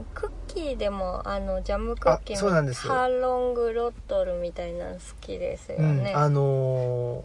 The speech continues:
Speaker 2: ー、そうですね。
Speaker 1: 真ん中にジャムが
Speaker 2: そう、そう、そう、そう。
Speaker 1: 乗ってるクッキーとか
Speaker 2: 好きです。
Speaker 1: 好きですよね。
Speaker 2: うん。
Speaker 1: そういうのもでも確かになんか、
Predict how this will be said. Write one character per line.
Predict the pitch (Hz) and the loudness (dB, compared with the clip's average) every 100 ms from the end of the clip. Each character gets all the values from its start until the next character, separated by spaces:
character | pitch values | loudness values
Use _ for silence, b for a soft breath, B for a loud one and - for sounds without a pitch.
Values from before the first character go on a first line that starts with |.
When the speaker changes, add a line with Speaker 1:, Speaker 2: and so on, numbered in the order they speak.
| - | -12
Speaker 2:
ー、 | |
そ | - 143 | -2 0
う | |
で | 113 | 0
す | - | -4
ね。 | 117 117 - | -8 -8 -4
Speaker 1:
真 | 214 | -4
ん | 220 | -2
中 | 214 214 220 | -4 -6 -6
に | 214 208 202 | -6 -8 -4
ジ | 208 | -4
ャ | |
ム | 202 185 | -2 -4
が | 185 55 - - - - | -6 -8 -12 -20 -20 -18
Speaker 2:
そ | - 214 | -6 -4
う、 | |
そ | 185 190 | 0 -2
う、 | |
そ | 165 175 | 0 0
う、 | |
そ | 156 156 | 2 2
う。 | |
Speaker 1:
乗 | 120 | 2
っ | - | 0
て | - 208 | -8 -6
る | 196 - | -6 -8
ク | - | -8
ッ | 220 - - | -8 -10 -12
キ | 185 180 | -8 -8
ー | |
と | - | -6
か | - | -6
Speaker 2:
好 | |
き | 156 | -2
で | 131 117 | 0 -2
す。 | - - - | -6 -12 -12
Speaker 1:
好 | 202 185 | -12 -4
き | |
で | 185 185 | -4 -4
す | - | -8
よ | - | -14
ね。 | - 214 226 | -10 -6 0
Speaker 2:
う | |
ん。 | 147 143 135 120 160 160 B 160 B - | 2 2 0 -2 -6 -10 B -14 B -6
Speaker 1:
そ | 196 | -4
う | |
い | |
う | 392 | -2
の | 208 | -2
も | 185 | -4
で | 190 | -4
も | 185 175 | -6 -6
確 | 202 196 - | -8 -10 -10
か | 185 | -8
に | 175 170 | -8 -6
な | 185 | -6
ん | 190 | -6
か、 | 185 180 | -6 -6